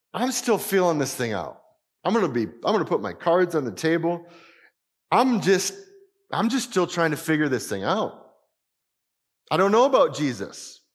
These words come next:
And I wanna just say thank you. Thank you for coming, and it's okay.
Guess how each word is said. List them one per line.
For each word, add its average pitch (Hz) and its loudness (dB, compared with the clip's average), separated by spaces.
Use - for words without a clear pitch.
And 156 -2
I 196 -4
wanna 233 0
just 147 -6
say 123 -2
thank 120 -10
you. 82 -14
Thank 131 -8
you 117 -10
for 107 -14
coming, 214 -6
and 98 -14
it's 87 -14
okay. - -14